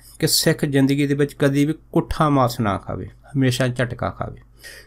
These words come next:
ਕਿਉਂਕਿ ਜਿਹੜਾ ਕੁੱਠਾ ਮਾਸ ਹੁੰਦਾ ਹੈਗਾ, ਜਿਹੜਾ ਕਲਮਾ ਪੜ੍ਹਿਆ ਦੁਆਰਾ ਆਪਾਂ ਮੁਸਲਮਾਨ ਧਰਮ ਦੇ ਵਿੱਚ ਦੇਖਦੇ ਹਾਂ, ਇਹ ਖਾਣ ਦੇ ਨਾਲ ਸਿੱਖ ਦੀ ਬਿਰਤੀ ਦੇ ਵਿੱਚ ਜਿਹੜੀ ਦਇਆ ਹੈਗੀ ਆ, ਉਹ ਤਕਰੀਬਨ, ਤਕਰੀਬਨ ਖਤਮ ਹੋ ਜਾਂਦੀ ਹੈ। ਸਿੱਖ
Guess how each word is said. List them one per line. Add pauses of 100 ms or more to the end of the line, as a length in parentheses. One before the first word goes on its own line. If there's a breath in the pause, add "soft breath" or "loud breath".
ਕਿਉਂਕਿ
ਜਿਹੜਾ
ਕੁੱਠਾ
ਮਾਸ
ਹੁੰਦਾ
ਹੈਗਾ,
ਜਿਹੜਾ
ਕਲਮਾ
ਪੜ੍ਹਿਆ (340)
ਦੁਆਰਾ (420)
ਆਪਾਂ (360 soft breath)
ਮੁਸਲਮਾਨ
ਧਰਮ
ਦੇ
ਵਿੱਚ
ਦੇਖਦੇ
ਹਾਂ, (220)
ਇਹ
ਖਾਣ
ਦੇ
ਨਾਲ
ਸਿੱਖ
ਦੀ
ਬਿਰਤੀ
ਦੇ
ਵਿੱਚ
ਜਿਹੜੀ
ਦਇਆ
ਹੈਗੀ
ਆ,
ਉਹ
ਤਕਰੀਬਨ,
ਤਕਰੀਬਨ
ਖਤਮ
ਹੋ
ਜਾਂਦੀ
ਹੈ।
ਸਿੱਖ